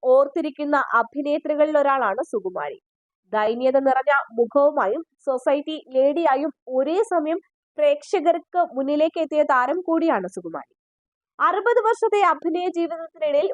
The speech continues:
വൈവിധ്യമാർന്ന നിരവധി കഥാപാത്രങ്ങൾക്കാണ് താരം ജീവൻ നൽകിയത്.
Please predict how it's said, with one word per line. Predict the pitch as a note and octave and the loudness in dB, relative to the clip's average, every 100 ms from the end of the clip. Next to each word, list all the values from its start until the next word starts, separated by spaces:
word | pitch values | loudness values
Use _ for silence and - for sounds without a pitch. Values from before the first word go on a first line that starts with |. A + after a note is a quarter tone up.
| A3+ | 0
വൈവിധ്യമാർന്ന | B3+ C4 C#4+ - F4 D#4+ D4 D4 C#4 B3+ | 0 0 -6 -6 -4 0 0 0 -2 -2
നിരവധി | C4 C4 C#4 | 0 0 0
കഥാപാത്രങ്ങൾക്കാണ് | D4 C4+ C4 C4+ D4+ F4+ F#4+ F4 A#3+ B3+ | 0 0 2 2 0 -2 -4 -4 -4 -4
താരം | D#4+ A3 G#3+ G3+ | -2 -2 -4 -6
ജീവൻ | G3+ G#3 A#3 A#3+ | _ -12 -8 -6
നൽകിയത്. | D3+ - _ | -8 -14 _